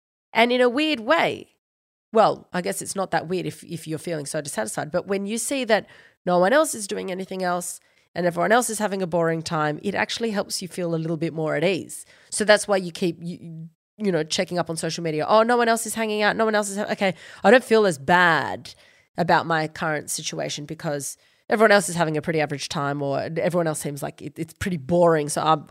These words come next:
I don't really care." And the more you pay attention to what other people are doing, the more you're gonna start to feel this way, that feel this way of like, "I need to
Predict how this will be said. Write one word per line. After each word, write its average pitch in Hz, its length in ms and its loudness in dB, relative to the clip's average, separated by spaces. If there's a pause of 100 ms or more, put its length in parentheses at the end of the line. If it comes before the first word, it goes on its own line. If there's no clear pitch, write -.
I 156 100 2
don't 151 100 0
really 143 160 -2
care." - 300 -6 (720)
And 226 160 4
the 254 40 4
more 349 320 4
you 285 180 -2
pay 294 200 4
attention 262 440 0
to 220 80 -4
what 208 140 2
other 196 180 0
people 190 340 -4
are 175 80 0
doing, 160 460 -2 (320)
the 202 100 4
more 208 200 6
you're 233 140 0
gonna 220 200 2
start - 420 2
to 202 100 -6
feel 165 640 0 (480)
this 165 340 -2
way, 196 500 0 (420)
that 170 240 -2
feel 180 240 2
this 165 180 -2
way 151 160 0
of 160 100 -2
like, 156 220 0
"I 160 100 0
need 170 280 -2
to 160 280 0